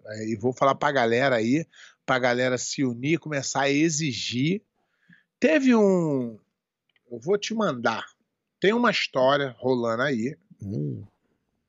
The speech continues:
Speaker 1: tem uma história que tá rolando aí, que a gente, é,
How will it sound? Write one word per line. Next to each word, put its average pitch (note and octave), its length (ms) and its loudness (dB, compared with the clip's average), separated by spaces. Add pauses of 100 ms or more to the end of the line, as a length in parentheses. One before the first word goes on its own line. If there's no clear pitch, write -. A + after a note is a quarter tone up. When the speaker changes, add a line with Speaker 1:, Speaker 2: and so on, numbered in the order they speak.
(1300)
Speaker 1:
tem D3 140 2
uma G3 160 2
história C#3 500 2
que - 80 -16
tá B2+ 140 -2
rolando A2 380 -6
aí, B2+ 380 -2 (260)
que - 120 -6
a A2+ 40 0
gente, B2 360 -2
é, G#2 1080 -4